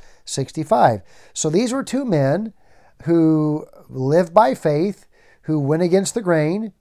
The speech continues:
who were courageous. The Bible says of Caleb in particular, more than once, that he was a man who didn't just follow the Lord, he wholly followed the Lord. That is completely lock, stock, and barrel followed the Lord.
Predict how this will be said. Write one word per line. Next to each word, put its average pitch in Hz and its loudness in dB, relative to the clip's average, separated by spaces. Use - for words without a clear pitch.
who 160 2
were 147 0
courageous. 175 2
The - -6
Bible 196 6
says 160 0
of 139 -2
Caleb 175 0
in 143 -4
particular, 135 -2
more 156 2
than 123 -4
once, 156 2
that 156 -4
he 156 2
was 151 -2
a 147 -6
man 196 -2
who 170 -2
didn't 196 -4
just 147 -6
follow 240 2
the 165 2
Lord, 120 -2
he 143 -4
wholly 156 0
followed 143 0
the 165 -4
Lord. 196 0
That 156 2
is 151 -2
completely 196 -2
lock, 170 2
stock, 196 4
and 143 -4
barrel 175 4
followed 165 2
the 147 -2
Lord. 143 2